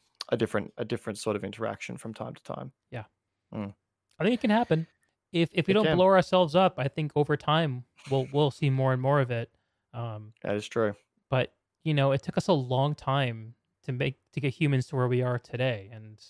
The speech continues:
Speaker 2: um,
Speaker 1: Yeah.
Speaker 2: we all owe it to ourselves to be patient with the fact that none of our parents grew up with this technology. And
Speaker 1: It's true.
Speaker 2: um, we live in a world that's changing so fast. I think that the, the kind of humans that are gonna thrive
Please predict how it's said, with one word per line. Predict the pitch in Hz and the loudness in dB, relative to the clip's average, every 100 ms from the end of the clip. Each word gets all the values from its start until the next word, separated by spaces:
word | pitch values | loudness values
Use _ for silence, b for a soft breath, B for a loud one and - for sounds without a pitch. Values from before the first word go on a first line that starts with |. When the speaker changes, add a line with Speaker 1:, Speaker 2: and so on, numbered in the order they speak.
| _ _ - | _ _ -16
Speaker 2:
um, | 107 104 107 - - | -14 -14 -16 -10 -4
Speaker 1:
Yeah. | 147 - _ _ _ _ | -4 -4 _ _ _ _
Speaker 2:
we | 135 143 | 0 4
all | 180 160 | 4 4
owe | 165 | 2
it | 170 | 2
to | 147 | 0
ourselves | 123 - 123 113 | -2 0 -2 -2
to | - | -6
be | 135 | -8
patient | - 147 - 127 117 - | -2 -2 0 -4 -6 -8
with | 127 - | -10 -6
the | 139 | -8
fact | - 120 120 _ | 0 0 0 _
that | 117 113 - _ _ _ - | -6 -6 -12 _ _ _ -4
none | 135 165 | 2 4
of | 175 | 4
our | 160 156 151 | 4 4 0
parents | - 160 160 123 - - | -2 2 4 2 -4 -10
grew | 147 135 | 0 0
up | 127 | 0
with | 123 | -2
this | 139 | -4
technology. | - 127 - 120 123 123 113 123 - _ _ _ 170 | 0 -2 -2 -6 -4 -6 -8 -10 -12 _ _ _ -6
And | 135 123 120 - - _ | -2 -2 -6 -16 -20 _
Speaker 1:
It's | 175 - | -20 -10
true. | - 123 - _ _ _ - | -6 -6 -8 _ _ _ -10
Speaker 2:
um, | 127 110 107 104 _ _ _ 143 | -8 -8 -12 -18 _ _ _ -2
we | 151 | 2
live | 156 156 | 2 2
in | 151 | 2
a | |
world | 127 143 139 | 2 2 2
that's | 131 - | -2 -8
changing | - 143 123 123 | -4 -2 0 -2
so | - - 127 127 | -6 -4 -4 -2
fast. | 147 123 113 - 135 | 0 0 0 -6 -6
I | 127 | -4
think | - 147 | -2 -2
that | 143 123 | -2 -4
the, | 135 - | -6 -8
the | |
kind | - 151 | -2 -2
of | 127 | 0
humans | 156 147 135 117 | 0 2 2 0
that | 127 | -4
are | |
gonna | 123 117 | -4 -6
thrive | 113 - 120 120 123 | -8 -2 0 0 -4